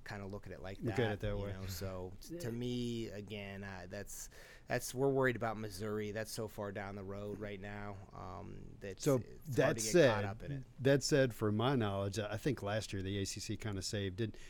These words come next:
Speaker 2: didn't Tech and N C State wrestle on basically the last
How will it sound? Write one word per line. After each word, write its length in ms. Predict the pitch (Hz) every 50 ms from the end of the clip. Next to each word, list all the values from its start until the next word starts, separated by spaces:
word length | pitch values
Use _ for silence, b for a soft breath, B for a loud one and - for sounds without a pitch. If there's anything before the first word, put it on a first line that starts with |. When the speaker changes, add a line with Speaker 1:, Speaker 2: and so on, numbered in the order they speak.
| B B -
Speaker 2:
didn't 200 | - 143 143 123
Tech 260 | - - 120 - -
and 100 | 107 101
N 80 | 101 95
C 140 | - - 101
State 320 | - - 113 101 101 -
wrestle 360 | 98 101 98 - - 110 95
on 180 | 92 92 90 90
basically 440 | 98 95 90 - - - - 95 95
the 120 | 90 87
last 640 | 85 85 90 90 95 92 92 90 - - - - -